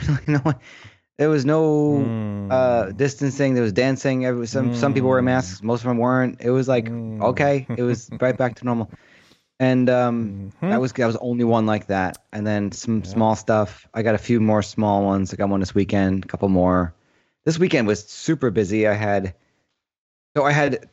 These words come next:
Speaker 1: two proposals to shoot at the place. I've mentioned Mohonk Mountain House a lot. I'm there a lot. And <laughs> so much that people at the gate know me. They don't even, they know, they're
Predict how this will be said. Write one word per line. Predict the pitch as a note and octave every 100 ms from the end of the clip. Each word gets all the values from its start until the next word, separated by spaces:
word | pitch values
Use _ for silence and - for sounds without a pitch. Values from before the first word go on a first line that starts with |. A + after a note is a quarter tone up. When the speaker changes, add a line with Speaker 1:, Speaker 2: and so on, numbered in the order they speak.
| -
Speaker 1:
two | - E3
proposals | E3+ - D#3 C#3+ B2+ C3 A2
to |
shoot | - A2+ B2 A2+ - _ _ -
at | A#2+ G#2+
the | -
place. | A#2+ A2+
I've | A2+ A#2 G#2+
mentioned | A#2 A2 G#2+
Mohonk | G#2 G#2+ F#2+
Mountain | G#2+ G2+ F#2+
House | F2+
a | F2
lot. | E2+
I'm | F2+
there | F#2+ F2+
a | G2+
lot. | D#2+ C#2 - - - - _ -
And | A2 G2+ G2+ F#2+ _ _ A2
<laughs> | G#2 - -
so | - D3+
much | C3 -
that | A#2 -
people | B2+ A#2
at |
the | G2
gate | A#2 F#2+
know | A2
me. | G#2+ G2
They |
don't | G#2 G#2
even, | F#2 C2+ -
they | G#2
know, | G2
they're | A2